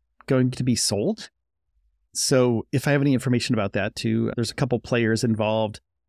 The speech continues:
that may buy up U L A, which would be pretty crazy. SpaceX doesn't care. Like, SpaceX doesn't wanna hear it. <laughs> There's, do we do things way differently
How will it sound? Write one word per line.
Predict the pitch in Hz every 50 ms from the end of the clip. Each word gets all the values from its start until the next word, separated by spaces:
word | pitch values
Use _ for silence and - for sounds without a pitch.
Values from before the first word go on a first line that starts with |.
| _ _ -
that | - 117
may | 117 127 127 135 143 151 135
buy | 123 123 120 120 131 131
up | 127 127 _ -
U | 120 117 113 123
L | 120 110 95 92
A, | 90 98 135 165 151 _ _ _ _ _ _ _ _ _ _ _ _ _ _ _ _ _ _ -
which | 131 123 - -
would | 127 123
be | 120 107
pretty | - - - 120 120 123 120 120 113
crazy. | 113 - 113 101 92 101 113 113 139 143 151 - _ _ _ _ _ -
SpaceX | - - - 170 165 147 - 160 135 123 -
doesn't | - 120 107 113 104
care. | - 107 92 90 92
Like, | 98 98 95 -
SpaceX | - 127 113 - 123 113 -
doesn't | - 113 104 110 110
wanna | 107 101 98 101
hear | 95 110 101 95
it. | 95 95 82 - -
<laughs> | -
There's, | 175 175 175 123 120 -
do | 139 127
we | 123 120
do | 117 131 123
things | - 120 113 101 101
way | 120 123 123 120
differently | 120 120 - 135 113 110 120 120 120 107